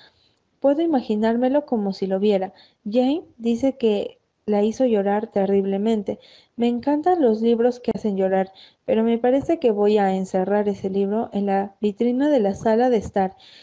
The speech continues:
y le voy a dar la llave a usted. No se le ocurra dármela, Matthew, hasta que termine la lección, ni aunque se lo implore de rodillas. Está muy bien eso de decir que hay que vencer la tentación,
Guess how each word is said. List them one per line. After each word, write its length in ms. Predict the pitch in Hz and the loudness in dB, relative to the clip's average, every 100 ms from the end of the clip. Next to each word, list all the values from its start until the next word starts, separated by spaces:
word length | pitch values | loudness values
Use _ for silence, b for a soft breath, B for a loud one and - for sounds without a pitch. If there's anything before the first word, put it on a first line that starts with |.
| B | B
y 100 | 233 | -2
le 120 | 226 | 0
voy 220 | 240 269 302 | 2 4 4
a 80 | |
dar 160 | 294 226 | 4 2
la 100 | 220 | 2
llave 260 | 202 202 196 | 2 0 0
a 40 | |
usted. 320 | 196 - 233 233 B B B - | -2 -2 -2 -4 B B B -2
No 180 | 247 | 0
se 180 | 269 339 | 0 2
le 140 | 311 220 | 4 2
ocurra 400 | 190 233 233 247 | 2 2 2 2
dármela, 480 | 220 196 190 190 | 0 0 -2 -4
Matthew, 460 | 190 196 190 240 311 B B B - | -2 -2 -2 -2 -2 B B B -2
hasta 320 | 226 226 226 | -2 0 -2
que 120 | 226 | 0
termine 480 | 226 220 233 269 311 | 0 0 0 0 0
la 80 | 247 | 2
lección, 540 | 196 190 - 202 196 _ _ _ _ | 0 -4 -4 -4 -4 _ _ _ _
ni 160 | 226 240 | -2 2
aunque 320 | 233 233 240 | 2 2 0
se 160 | 233 240 | 2 2
lo 280 | 226 220 - | 2 2 0
implore 520 | 226 220 262 277 311 | -2 0 0 2 0
de 240 | 262 208 | 2 0
rodillas. 600 | 202 196 202 190 208 - b b b | 0 0 0 -2 -6 -10 b b b
Está 280 | 226 226 277 | -6 -2 0
muy 160 | 330 | 0
bien 240 | 277 247 226 | 2 0 0
eso 240 | 220 226 | 0 0
de 120 | 202 | -2
decir 440 | 196 196 - 208 208 | -2 -4 -2 -2 0
que 120 | 202 | -2
hay 120 | 196 | -2
que 120 | 196 | -2
vencer 360 | 190 190 190 202 | -4 -6 -4 -2
la 140 | 196 | -2
tentación, 680 | 196 190 190 190 254 247 233 | -2 -6 -6 -4 -2 -2 -4